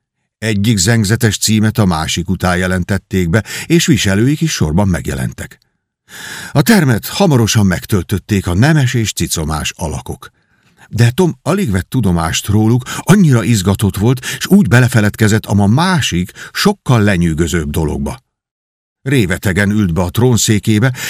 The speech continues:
s szemét a várakozás nyugtalanságával meresztette az ajtóra. A társaság ezt látva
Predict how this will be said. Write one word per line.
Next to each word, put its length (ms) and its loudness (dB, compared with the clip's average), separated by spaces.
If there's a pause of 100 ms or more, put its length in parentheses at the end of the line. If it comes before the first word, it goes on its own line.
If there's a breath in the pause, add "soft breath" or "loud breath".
(120 loud breath)
s 60 -4
szemét 380 2
a 60 0
várakozás 640 0
nyugtalanságával 920 0
meresztette 720 -2
az 180 -2
ajtóra. 600 -10 (1200)
A 60 -4
társaság 580 -4
ezt 220 -6
látva 360 0